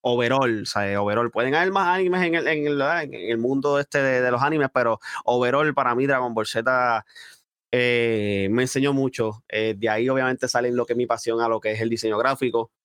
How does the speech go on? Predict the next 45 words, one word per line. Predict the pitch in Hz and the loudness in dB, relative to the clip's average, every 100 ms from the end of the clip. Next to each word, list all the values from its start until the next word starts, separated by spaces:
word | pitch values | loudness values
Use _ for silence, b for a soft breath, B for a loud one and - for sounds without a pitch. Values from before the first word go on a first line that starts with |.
| _ _ _ _ - | _ _ _ _ -2
Eh, | 110 107 104 101 101 98 98 95 101 101 - | 0 0 0 0 0 -2 -2 -4 -6 -8 -12
o | _ _ - | _ _ -2
sea, | 117 107 - | 0 0 0
ay, | 131 143 | 0 2
le, | 151 151 | 0 2
le, | 151 151 156 | 2 2 2
le | 156 | 2
doy | 160 185 | 2 2
gracias, | 202 196 190 - | 2 2 0 2
le | 165 | 2
doy | 156 175 | 2 2
gracias | 180 185 165 | 2 2 2
a | |
Dragon | 156 160 165 | 2 2 2
Ball | 151 | 0
Z | 156 | 0
por | 156 135 | 0 2
muchas | 139 147 135 | 0 -2 -2
cosas, | 135 131 123 | -2 0 0
este, | 107 - 104 | -2 -4 -4
muchas | 107 120 | -2 -4
cosas | - 127 135 | -6 -6 -4
que | 131 | 0
uno | 131 | 0
aprende | 113 127 | 0 0
también, | 120 110 113 127 B B B | 0 0 0 -2 B B B
muchas | - 113 123 | -6 0 0
enseñanzas | 123 127 123 131 | 0 0 0 0
de, | 120 120 | 0 0
de | 113 | 2
las, | 117 113 | 0 0
del | 120 117 | 0 2
anime, | 143 143 131 | 2 2 2
de | |
la | 123 | 0
serie. | 180 185 165 156 B B B B | 0 2 0 -2 B B B B
Y | - 139 139 139 135 135 | -2 2 2 2 2 2
hasta | 131 143 | 0 0
el | 139 | -2
sol | 185 | 0
de | 233 | 0
hoy, | |
gente, | 254 254 240 180 | 0 0 -2 -2
aquí | 147 | -4
estamos | 190 - 214 220 208 | -2 0 2 2 -2